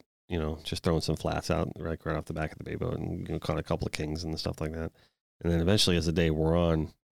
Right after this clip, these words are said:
you know, the bite kinda shut off, so we just threw the kites up. And once we threw the kites up, we got a couple of sails.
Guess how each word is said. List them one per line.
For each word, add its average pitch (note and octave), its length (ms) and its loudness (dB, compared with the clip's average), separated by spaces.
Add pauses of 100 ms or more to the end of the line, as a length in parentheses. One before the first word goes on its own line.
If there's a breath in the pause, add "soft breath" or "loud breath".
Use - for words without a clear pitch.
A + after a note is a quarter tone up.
you F2+ 140 0
know, D2+ 300 -2 (120)
the D#2+ 220 -16
bite D#2+ 320 -2
kinda D#2 220 0
shut E2+ 220 2
off, D#2 160 2
so - 120 0
we D#2 100 -2
just - 240 -8
threw F2 100 2
the C#2+ 80 -2
kites D2+ 280 -2
up. C#2+ 200 -2
And F2 80 -2
once F#2+ 140 -2
we - 80 -8
threw G#2 120 2
the D#2 80 -6
kites - 280 -4
up, D#2 120 -6
we F2 80 -4
got - 160 -4
a - 40 -4
couple - 260 -6
of - 40 -2
sails. - 420 -2